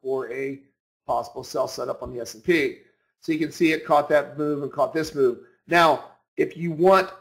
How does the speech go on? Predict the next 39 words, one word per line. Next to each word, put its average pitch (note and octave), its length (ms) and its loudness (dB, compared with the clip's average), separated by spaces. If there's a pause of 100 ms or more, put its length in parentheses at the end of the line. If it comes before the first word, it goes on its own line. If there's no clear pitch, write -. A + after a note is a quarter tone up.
all A#3 240 8
trades, E3+ 580 4
I'll C#3+ 80 0
show D#3+ 180 -4
you D3+ 140 2
what D3+ 160 0
to C3+ 80 -14
do. F3+ 220 2
If F#3 100 6
you D3 80 -4
go D3 180 2
into F#3 160 -2
the G3+ 160 0
indicator, C#3 640 -6 (1000)
and C3+ 160 -10
this - 140 -8
is, E3+ 300 -4 (140)
uh, C#3 340 2
the D3 120 -4
neat D#3+ 260 -6
thing D3+ 180 -2
about C#3+ 260 0
this C3+ 160 -6
update, D3 480 -4 (100)
which C3 220 -12
we C3+ 160 -10 (160)
do D3 160 -8
not C#3+ 200 -4
have C#3+ 200 -2
with D3 120 -10
the D#3 120 -6
previous D#3+ 380 -4
updates. - 580 -4 (640)
If - 80 -20
I D#3 60 2
go F#3 200 6
to F#3 140 -6
the E3 160 2
indicator, E3+ 640 2